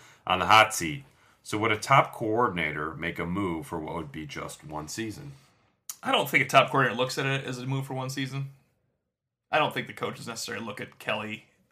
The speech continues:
Speaker 2: They're not diving deep into thirty-one and twenty in his last fifty games and sixteen and sixteen or whatever it is. I think he's a respected coach and he could get a good defensive coordinator. I don't know what route he's going to go. Um, I don't know if he's willing to bring in a top-notch defensive coordinator that will then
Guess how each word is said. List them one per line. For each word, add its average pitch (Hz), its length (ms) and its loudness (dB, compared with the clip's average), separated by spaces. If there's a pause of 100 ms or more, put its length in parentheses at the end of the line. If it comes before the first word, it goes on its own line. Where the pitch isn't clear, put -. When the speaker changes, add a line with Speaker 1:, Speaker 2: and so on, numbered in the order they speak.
Speaker 2:
They're 139 100 0
not 117 280 -4
diving 120 340 0
deep 113 260 -8
into 110 140 -8
thirty-one 107 480 -4
and 104 120 -8
twenty 104 300 -4
in 104 80 -8
his 110 100 -8
last 107 260 -8
fifty 110 220 -8
games 107 460 -4
and 101 160 -12
sixteen 110 380 -8
and 101 100 -8
sixteen 117 380 -6
or - 20 -6
whatever 110 320 -2
it - 20 -2
is. 113 140 -2
I 147 80 2
think 143 320 0 (380)
he's 131 120 2
a - 20 0
respected 120 460 2
coach 120 300 2
and 120 80 -6
he 117 60 -4
could 110 120 -8
get 104 120 -2
a 101 40 -2
good 104 120 -6
defensive 110 340 -8
coordinator. 120 420 0
I 120 40 2
don't 120 200 2
know 127 400 4 (1200)
what 143 160 4
route 147 200 10
he's 139 120 0
going 139 160 6
to 131 60 2
go. 123 320 6 (580)
Um, 110 440 2
I 110 100 2
don't 123 160 4
know 120 160 2
if 120 120 -2
he's 113 680 -6
willing 117 380 2
to 113 140 -8
bring 110 180 -4
in 110 80 -4
a 110 80 -4
top-notch 113 380 2
defensive 110 340 -6
coordinator 117 500 -2
that 104 220 -4
will 104 360 -4
then 110 460 -4